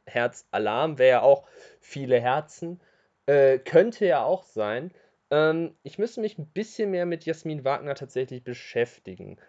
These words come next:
Ganz ausschließen möchte ich das jetzt nicht, weil ich gl-, könnte mir auch vorstellen, dass die sich da auch die Stimme verstellen könnte. Eigentlich habe ich ihre Stimme auch höher in Erinnerung, aber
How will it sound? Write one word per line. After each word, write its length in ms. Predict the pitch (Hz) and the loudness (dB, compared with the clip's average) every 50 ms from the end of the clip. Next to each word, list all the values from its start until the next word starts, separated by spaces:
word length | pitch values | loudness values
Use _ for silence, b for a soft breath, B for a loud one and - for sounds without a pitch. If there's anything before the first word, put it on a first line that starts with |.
| b _ | b _
Ganz 260 | - 131 143 160 170 - | -6 -4 -4 -4 -4 -2
ausschließen 960 | - 143 160 - - 160 151 156 - 143 139 135 135 135 131 127 120 117 123 | -2 -2 -2 -2 -6 -12 -14 -12 -12 -12 -10 -10 -10 -10 -10 -10 -10 -8 -8
möchte 320 | 127 - - - - - | -8 -8 -10 -12 -20 -20
ich 180 | - 127 - _ | -20 -20 -20 _
das 240 | - 123 - - - | -18 -18 -18 -18 -20
jetzt 240 | - - _ - | -20 -20 _ -14
nicht, 260 | 131 156 196 - - - | -12 -12 -12 -12 -10 -8
weil 120 | - 127 | -8 -8
ich 100 | 127 _ _ _ _ - | -8 _ _ _ _ -12
gl-, 160 | 135 127 - | -12 -12 -10
könnte 200 | - - 147 139 | -10 -10 -10 -8
mir 60 | 127 | -8
auch 60 | 123 - | -8 -8
vorstellen, 340 | - - 143 - - 151 | -6 -8 -8 -8 -10 -10
dass 160 | 135 135 - _ | -10 -10 -10 _
die 220 | 139 131 127 127 b b b b b _ | -16 -14 -14 -16 b b b b b _
sich 200 | - 135 131 - | -16 -16 -4 0
da 440 | 143 131 123 123 123 120 113 - - | 2 4 6 6 4 4 2 0 -2
auch 200 | 120 123 123 - | -2 -4 -4 -4
die 160 | - - 123 | -8 -14 -14
Stimme 280 | 117 - - 139 135 123 | -14 -12 -10 -10 -10 -8
verstellen 440 | - 127 117 - - 131 123 123 123 | -8 -8 -8 -6 -6 -6 -6 -6 -8
könnte. 380 | - - 135 160 196 - 196 | -8 -6 -6 -6 -6 -8 -10
Eigentlich 320 | - 117 135 160 180 - - | -8 -8 -8 -10 -10 -10 -10
habe 140 | 143 156 - | -12 -12 -14
ich 120 | _ 208 | _ -14
ihre 140 | 151 139 135 | -14 -12 -12
Stimme 180 | - 147 147 | -12 -12 -10
auch 240 | 135 123 131 - _ | -8 -8 -10 -6 _
höher 220 | - 180 196 165 113 | 2 2 2 2 0
in 120 | 131 143 | -4 -8
Erinnerung, 680 | 123 123 127 131 151 165 165 160 - 156 156 156 - - _ | -8 -8 -8 -10 -10 -10 -12 -12 -10 -10 -12 -12 -14 -16 _
aber 500 | - 127 143 170 185 175 165 165 165 165 | -8 -6 -4 -4 -4 -4 -4 -6 -10 -12